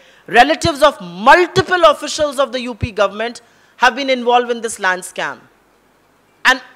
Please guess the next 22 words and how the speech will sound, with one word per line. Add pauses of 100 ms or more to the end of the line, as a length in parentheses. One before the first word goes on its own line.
(120)
the
only
probe
that's
happening
is
that
at
the
D
M
level. (1080)
How
can
the
D
M
probe
the
M
L
A,